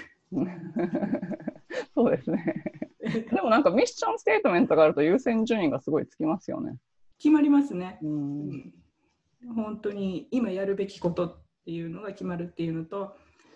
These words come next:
Speaker 2: あとすごく、まあ、起業してから意識してるのは、やはり収入につながることを優先するっていうんですか。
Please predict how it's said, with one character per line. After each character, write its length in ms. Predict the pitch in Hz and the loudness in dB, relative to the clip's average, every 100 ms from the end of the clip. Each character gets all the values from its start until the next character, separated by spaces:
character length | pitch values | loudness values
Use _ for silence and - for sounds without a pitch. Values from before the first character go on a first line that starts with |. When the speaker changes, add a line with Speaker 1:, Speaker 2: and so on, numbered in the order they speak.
| _ | _
Speaker 2:
あ 80 | 262 | -4
と 320 | 220 175 - | -4 -4 -8
す 140 | - | -8
ご 160 | 226 311 | -4 -2
く、 320 | 233 180 - - | 0 -2 -2 -10
ま 100 | 202 | -10
あ、 40 | |
起 160 | 190 233 | -6 -2
業 200 | 233 240 | 0 0
し 100 | 240 - | -2 -4
て 380 | 220 214 180 - | -4 -4 -8 -12
か 100 | 185 | -10
ら 80 | - | -8
意 120 | 226 | -10
識 260 | - - | -10 -14
し 60 | 156 | -12
て 120 | - | -10
る 100 | 156 | -8
の 100 | 151 | -6
は、 220 | 170 185 - _ - | -6 -8 -10 _ -12
や 100 | 196 | -6
は 80 | 233 | -4
り 140 | - | -6
収 260 | - 294 302 | 0 4 6
入 160 | 302 | 8
に 140 | 285 285 | 8 8
つ 120 | 247 | 6
な 160 | 233 233 | 6 6
が 80 | |
る 120 | 220 220 | 4 2
こ 100 | 208 | 2
と 120 | 190 | 2
を 80 | - | 2
優 220 | 185 190 | 2 0
先 240 | 175 175 | 2 0
す 140 | 170 170 | 0 -2
る 100 | 165 - _ | -4 -6 _
っ 20 | |
て 100 | 170 | -6
い 60 | 147 | -4
う 40 | |
ん 60 | 156 | -4
で 60 | |
す 100 | 175 | -10
か。 200 | - 220 | -12 -12